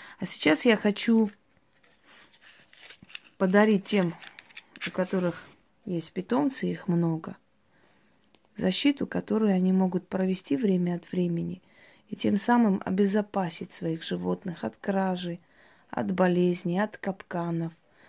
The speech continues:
от аварий, от живодерства, от недобрых людей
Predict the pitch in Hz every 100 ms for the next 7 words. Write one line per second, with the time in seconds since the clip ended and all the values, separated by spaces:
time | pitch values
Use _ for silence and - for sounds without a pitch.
0 | - - - 202 - 175 165 170 170 165
1 | 165 _ _ 202 202 202 190 185 185 170
2 | 170 - - 175 165 - - 202 - -
3 | - - - - - - - - _ _
4 | _ _ - - _ - - _ _ _
5 | _ - 214 202 262 247 196 180 - 175
6 | 170 - 175 175 170